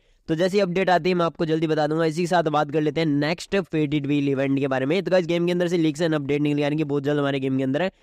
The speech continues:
स्काईविंग और साथ ही जो है एक एंट्री एनिमेशन का फेटेड व्हील इवेंट आने वाला है, जो कि आपको इंडोनेशिया सर्वर के अंदर देखने को मिलेगा, जिसकी कन्फर्म डेट निकल आ रही है पन्द्रह जनवरी। तो गाइस, ये फ़िफ़्टीन जनवरी को आपको ये वाला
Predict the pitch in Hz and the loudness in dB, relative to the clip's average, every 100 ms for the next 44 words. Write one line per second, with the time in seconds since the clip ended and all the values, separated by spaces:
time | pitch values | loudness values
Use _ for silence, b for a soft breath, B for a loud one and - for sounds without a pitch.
0 | _ _ 190 196 214 220 208 208 175 180 | _ _ 0 2 2 2 0 0 0 0
1 | 180 190 190 165 165 156 165 165 160 156 | 2 2 2 2 0 0 0 0 0 0
2 | 160 160 180 170 151 143 147 147 139 143 | 0 2 0 0 -2 0 0 0 0 0
3 | 147 139 139 151 147 165 165 165 185 160 | 0 0 0 0 0 0 -2 0 2 2
4 | - 196 170 156 156 151 156 156 139 135 | 0 0 0 0 0 0 -2 -2 -2 0
5 | 139 151 143 135 143 135 135 180 - _ | 0 0 -2 -2 -2 -2 0 -2 -4 _
6 | _ 147 202 214 202 190 185 208 196 185 | _ -2 0 2 2 2 2 0 0 0
7 | 180 175 175 170 185 - 165 160 175 165 | 0 2 2 2 2 0 -2 2 2 2
8 | 151 151 156 165 175 180 175 165 - 202 | 0 0 0 0 0 0 0 -4 -2 0
9 | 180 160 147 147 143 147 - 151 143 147 | 2 0 0 0 2 0 2 0 0 2
10 | 196 | 0